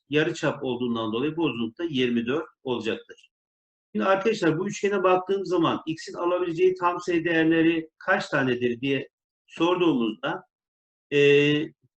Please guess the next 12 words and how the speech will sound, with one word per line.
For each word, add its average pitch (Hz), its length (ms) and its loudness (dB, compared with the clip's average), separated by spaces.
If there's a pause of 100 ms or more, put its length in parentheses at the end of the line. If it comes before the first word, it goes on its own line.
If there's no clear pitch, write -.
(100)
üçgen 208 340 -2
olma 190 320 0
şartından 185 680 0
dolayı 139 240 2
x - 340 -12
uzunluğu 185 500 2
her 180 220 2
zaman 147 540 -4
diğer 175 360 2
iki 202 260 -12
kenarın 131 440 -2
toplamından 151 760 -4